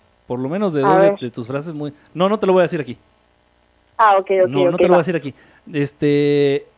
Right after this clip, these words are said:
Speaker 1: no seas malita, si puedes, mándamelas esqui-, escri-, escribidas.
Speaker 2: ¿Escribidas?
Speaker 1: Sí, escribidas.
Speaker 2: ¿Estoy hablando con Peña Nieto o qué?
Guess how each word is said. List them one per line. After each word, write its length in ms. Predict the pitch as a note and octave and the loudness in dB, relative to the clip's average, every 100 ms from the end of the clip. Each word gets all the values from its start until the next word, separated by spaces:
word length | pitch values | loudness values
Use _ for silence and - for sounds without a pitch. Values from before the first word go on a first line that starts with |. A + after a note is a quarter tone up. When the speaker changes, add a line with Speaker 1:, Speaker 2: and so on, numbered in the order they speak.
| _ _ _ _ G3 | _ _ _ _ -6
Speaker 1:
no 160 | G#3+ | -4
seas 160 | A#3+ B3+ | -2 -2
malita, 380 | A#3+ A3+ A3+ G#3 | -2 -4 -6 -8
si 160 | - E3+ | -10 -10
puedes, 460 | G#3 C4 C#4 - _ _ _ | -2 0 0 -6 _ _ _
mándamelas 600 | G3 F#3 B3+ B3+ G#3 E3 | -6 -4 -2 0 -2 -4
esqui-, 260 | D#3+ _ - | -8 _ -12
escri-, 320 | D#3 - F3+ | -12 -8 -8
escribidas. 840 | F3 - F#3 F#3 G#3 A#3 F4+ - - _ _ _ _ _ _ _ _ - | -8 -4 -2 -2 -2 -2 -4 -12 -20 _ _ _ _ _ _ _ _ -6
Speaker 2:
¿Escribidas? 640 | A3 - B3 A#3 B3 E4 E4+ _ | -6 -2 -2 0 2 0 0 _
Speaker 1:
Sí, 80 | G3 | -6
escribidas. 440 | D#3+ F3+ F3 G#3+ | -4 0 2 2
Speaker 2:
¿Estoy 160 | B3+ D#4 | 4 4
hablando 280 | F4 E4 F4 | 4 4 2
con 140 | C#4+ | 2
Peña 240 | C#4 C#4 D4+ | 2 2 4
Nieto 300 | D4+ G4 C4 | 4 2 0
o 80 | B3 | 2
qué? 280 | B3+ A#3+ | 2 2